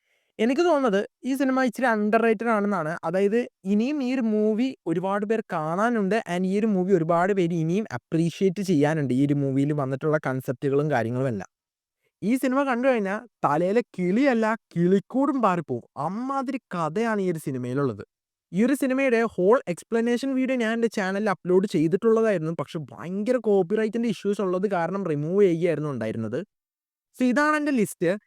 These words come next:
ഈ ഇരുപത് സിനിമകളിൽ നിന്നും പത്തെണ്ണം തിരഞ്ഞെടുക്കാൻ ഭയങ്കര ബുദ്ധിമുട്ടിയിരുന്നു. എന്തു വന്നാലും ഈ ഇരുപത് സിനിമകളും ഒന്നിനൊന്ന്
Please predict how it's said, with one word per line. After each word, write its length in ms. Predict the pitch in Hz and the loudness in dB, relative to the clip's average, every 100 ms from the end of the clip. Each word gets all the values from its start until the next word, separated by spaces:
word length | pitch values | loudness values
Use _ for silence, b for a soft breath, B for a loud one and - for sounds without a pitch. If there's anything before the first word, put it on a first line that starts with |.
| _ _ _ 196 | _ _ _ 0
ഈ 80 | 233 226 | 2 4
ഇരുപത് 260 | 233 262 302 | 4 4 2
സിനിമകളിൽ 360 | 269 262 269 277 | 0 0 0 0
നിന്നും 180 | 262 262 - | -2 -4 -2
പത്തെണ്ണം 420 | - - 240 254 233 | -4 -2 -2 0 -2
തിരഞ്ഞെടുക്കാൻ 520 | 190 220 220 208 208 151 | -2 -2 -2 -2 -4 -4
ഭയങ്കര 400 | 131 170 202 247 202 | -6 -4 0 2 4
ബുദ്ധിമുട്ടിയിരുന്നു. 840 | 180 139 220 220 165 185 143 131 196 - _ _ _ | 2 2 0 0 0 0 0 -2 -6 -8 _ _ _
എന്തു 240 | 151 180 220 | -2 0 0
വന്നാലും 320 | 262 214 180 - _ - 208 | 2 2 0 -4 _ -4 2
ഈ 40 | 233 | 4
ഇരുപത് 320 | 208 247 277 311 | 4 2 0 0
സിനിമകളും 420 | 247 226 208 202 226 - 175 | 2 2 2 2 0 -4 -2
ഒന്നിനൊന്ന് 440 | 202 262 220 | 0 0 0